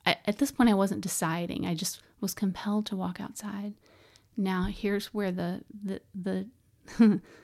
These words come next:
<laughs> deciding began. I had a pull to take my dogs with me.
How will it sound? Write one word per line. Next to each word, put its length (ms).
<laughs> 400
deciding 680
began. 640
I 100
had 300
a 20
pull 440
to 580
take 260
my 100
dogs 360
with 200
me. 220